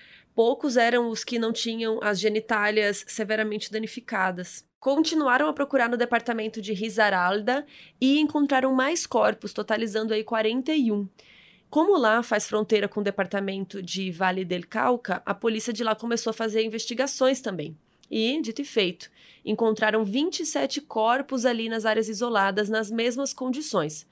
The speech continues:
Com isso, o número subiu pra sessenta e oito vítimas.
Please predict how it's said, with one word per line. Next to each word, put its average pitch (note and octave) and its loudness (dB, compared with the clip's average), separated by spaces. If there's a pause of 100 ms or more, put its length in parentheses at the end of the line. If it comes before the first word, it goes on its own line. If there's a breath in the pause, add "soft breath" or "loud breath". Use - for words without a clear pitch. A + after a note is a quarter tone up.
(320 soft breath)
Com C4 0
isso, A3+ -2
o A3+ -2
número A3+ 2
subiu A3+ -4
pra A#3 -2
sessenta C4 0
e A#3+ 0
oito G#3 -2
vítimas. D#3 -10